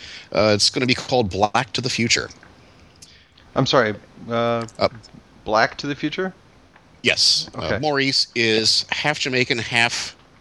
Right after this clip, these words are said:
Speaker 1: American, although he was born in England.
Speaker 2: Okay.
Speaker 1: Uh, Gary Yeagle, who was one of the co-authors of our best-selling mystery trilogy, has a new trilogy starting. It's gonna be Low Country Burn. It's gonna be the first one of those.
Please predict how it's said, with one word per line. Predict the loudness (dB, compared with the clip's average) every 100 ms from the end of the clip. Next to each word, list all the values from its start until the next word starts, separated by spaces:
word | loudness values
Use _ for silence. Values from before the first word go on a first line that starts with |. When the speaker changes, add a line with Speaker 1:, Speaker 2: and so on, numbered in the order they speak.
| -20 -14 -4
Speaker 1:
American, | 0 2 2 2 0 -2 -4
although | -2 0 0
he | 0
was | 0
born | 2 4 4 2
in | 2 2 2
England. | 0 -2 -4 -8 -14 -20 -20 -10 -4
Speaker 2:
Okay. | 0 0 -2 -14 -20 -20 -20 _ -20 -20 -20 -20 _ _ _ _ _ _ _ -20 -12 -2
Speaker 1:
Uh, | 2 4 2 2
Gary | 4 6 6
Yeagle, | 4 4 2 4 2 2 -2
who | -2 0 -2 -2
was | -2 0
one | 0
of | 0
the |
co-authors | 2 2 2 0 0
of | 2
our | 2
best-selling | 2 2 2 2 2
mystery | 0 0
trilogy, | 0 0 2 2
has | 2 2 2
a | 2
new | 2 2
trilogy | 2 2 2
starting. | 2 2 0 0 -6 -14
It's | -8
gonna | -6 -2
be | 0 0
Low | 2 0
Country | 0 -2 0
Burn. | 2 2
It's | 0
gonna | -2
be | -2
the |
first | 0 0 0
one | 0
of | 0
those. | 2 2 2 0